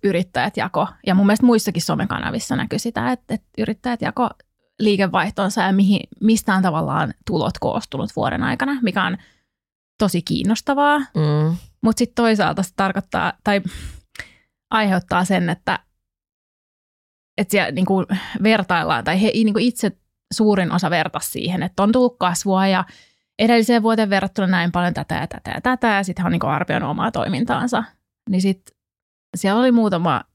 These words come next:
Speaker 1: ää, myös freesi esimerkki siitä, että no ei ole tullut kasvua itsestään, on ihan hyvä näin, ja, ää, tein vähän vähemmän kuin edellisen vuonna, mut lomailin näin paljon tai muuta sellaista, että, että niinku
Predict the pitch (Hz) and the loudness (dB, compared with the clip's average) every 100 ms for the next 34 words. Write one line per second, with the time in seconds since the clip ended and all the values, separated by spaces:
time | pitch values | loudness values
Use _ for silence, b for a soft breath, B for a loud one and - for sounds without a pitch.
0 | _ 196 185 180 - - _ _ 214 208 | _ -4 -2 -2 -4 -10 _ _ 0 0
1 | - 233 202 170 190 190 165 135 - 220 | 0 2 2 2 0 -2 -2 -4 -4 -4
2 | 175 123 - 240 269 339 311 - 190 - | -2 -4 -4 -4 -2 0 0 0 -2 -2
3 | 170 - 175 185 226 208 220 233 220 196 | -4 -2 -2 -2 -2 0 0 2 2 2
4 | 190 123 - - - 131 b b b b | 0 -2 -4 -4 -4 -6 b b b b
5 | b _ _ 208 190 185 180 - 240 254 | b _ _ -2 2 2 2 0 2 4
6 | 208 202 180 180 170 - - - 190 - | 4 2 2 2 2 0 -2 -2 -2 -2
7 | 202 175 165 101 - 262 208 202 175 - | 0 0 0 -2 -2 -2 0 0 2 0
8 | - - - 196 - 139 196 - - 160 | -2 -4 -2 -2 -2 -2 -2 -4 -4 -4
9 | 160 190 220 185 - 156 - - - 120 | -4 -2 -2 -2 -2 -6 -6 -10 -10 -8